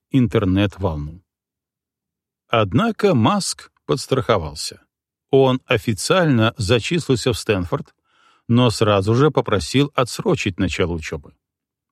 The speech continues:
Я написал программу с первыми интернет-картами и справочной информацией из «Жёлтых страниц»,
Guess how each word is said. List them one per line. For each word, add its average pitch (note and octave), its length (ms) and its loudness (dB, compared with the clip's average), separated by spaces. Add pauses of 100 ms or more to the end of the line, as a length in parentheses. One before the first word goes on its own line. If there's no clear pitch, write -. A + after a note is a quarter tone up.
(300)
Я D3+ 300 2
написал F3+ 500 2
программу E3 760 2 (200)
с - 160 -14
первыми E3+ 540 2
интернет-картами B2+ 1120 2 (220)
и B2+ 100 2
справочной A#2+ 720 2
информацией G#2 800 0 (220)
из B2 160 2
«Жёлтых G#2+ 420 0
страниц», F2 560 -4